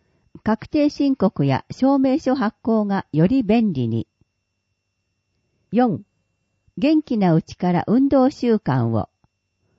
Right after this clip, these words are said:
江東マスターズフィットネス利用者募集。五、高齢者ドライバーの交通事故多発。運転に自信がなくなった方は運転免許の自主返納を。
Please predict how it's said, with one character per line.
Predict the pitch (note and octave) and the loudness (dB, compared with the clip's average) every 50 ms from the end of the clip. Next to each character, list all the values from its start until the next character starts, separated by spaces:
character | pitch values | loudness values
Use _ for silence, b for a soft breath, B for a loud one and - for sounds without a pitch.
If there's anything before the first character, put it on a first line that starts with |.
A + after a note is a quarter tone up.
| _ _ _ _ | _ _ _ _
江 | - B3 C4 C4+ - - | -2 0 0 0 0 -2
東 | A#3 A3+ A3+ A3 G#3+ G3+ - _ | -2 0 0 0 0 -2 -4 _
マ | - G#3+ A#3 | -6 -6 -6
ス | A#3+ - _ | -6 -8 _
タ | - C#4 C4 C4 | -8 -6 -4 -4
ー | C4 | -4
ズ | - B3 B3+ | -4 -4 -6
フ | - B3+ | -4 -6
ィ | B3 | -10
ッ | - _ | -8 _
ト | - F3+ D#3 | -4 -2 -2
ネ | C3 A2+ C3 | -2 -2 -4
ス | - - - _ _ _ | -6 -10 -16 _ _ _
利 | - F3+ G#3 B3+ | -4 -2 0 2
用 | C#4 C4 C4 | 2 0 0
者 | - - D3 | 0 -2 -4
募 | C3 A2 C3 C#3 | -2 -2 -2 -4
集。 | - - - E3+ E3 D3 C3 - _ _ _ _ _ _ _ _ _ _ _ _ _ _ _ _ _ _ - | -4 -4 -4 -4 -4 -4 -4 -8 _ _ _ _ _ _ _ _ _ _ _ _ _ _ _ _ _ _ 0
五、 | - F#3+ E3 - - - - _ _ _ _ _ _ | 2 2 2 0 -2 -10 -20 _ _ _ _ _ _
高 | - C#4 C#4+ D4+ D4+ | 0 2 4 4 4
齢 | C#4 C#4+ C#4 D4 | 4 2 0 0
者 | - - C4+ C4 | 0 -2 -2 0
ド | A#3 A#3 A#3 | 0 0 0
ラ | B3+ B3+ | 2 2
イ | B3+ A#3+ | 0 0
バ | G#3 F#3+ E3+ E3 D3 | 0 0 0 2 0
ー | |
の | C#3 C3+ B2+ - - - - | 0 0 0 -2 -4 -6 -2
交 | - B3 C#4 C#4+ | 0 0 0 0
通 | - _ - C4 B3+ A#3+ | 0 _ -2 0 0 0
事 | G#3+ B3 | -2 -6
故 | A#3 - C#3+ A#2 - | -6 -4 -4 -4 -2
多 | - C#3 | -4 -4
発。 | C#3+ E3 F#3+ F3+ - - - D3 - - _ _ _ _ _ _ _ _ _ _ _ _ _ _ _ _ _ | -4 -4 -4 -4 -6 -6 -8 -10 -10 -10 _ _ _ _ _ _ _ _ _ _ _ _ _ _ _ _ _
運 | - A#3 C#4 | 2 2 2
転 | C#4+ - - C4+ C4+ | 2 2 0 0 0
に | A#3+ A#3 A#3+ A#3 F#3 | 0 0 -2 -2 -2
自 | F#3 A3 | -4 -4
信 | - - C4+ C4 C4 | -4 -2 -2 -2 0
が | B3+ B3 | 0 0
な | A#3+ A#3 C4+ - | 0 -2 -4 -4
く | - B3+ | -4 -4
な | A#3+ B3 | -4 -4
っ | B3+ - | -4 -4
た | - G#3 G#3 | -6 -6 -4
方 | - G#3 - - G3 F#3+ | -4 -4 -4 -4 -2 -2
は | C#3+ B2 - - _ | -2 -2 -4 -4 _
運 | - A#3 C#4+ | 0 2 2
転 | D4+ - - C4+ C4+ | 2 0 0 0 0
免 | B3+ B3 B3 B3 B3 A#3 A3+ | 2 2 2 2 0 0 -2
許 | - - B2 | -2 -2 0
の | B2 A#2+ - - | 0 0 -2 -2
自 | D3 F3 F3 | -4 -6 -6
主 | - - B3 C4+ | -4 -4 -6 -6
返 | - - G#3+ A3 G#3+ G#3 | -4 -2 -2 -2 0 0
納 | G3+ G3 F#3 F3+ F3 | 0 0 2 2 0
を。 | D#3+ D3 C#3+ C3 | 0 0 0 -2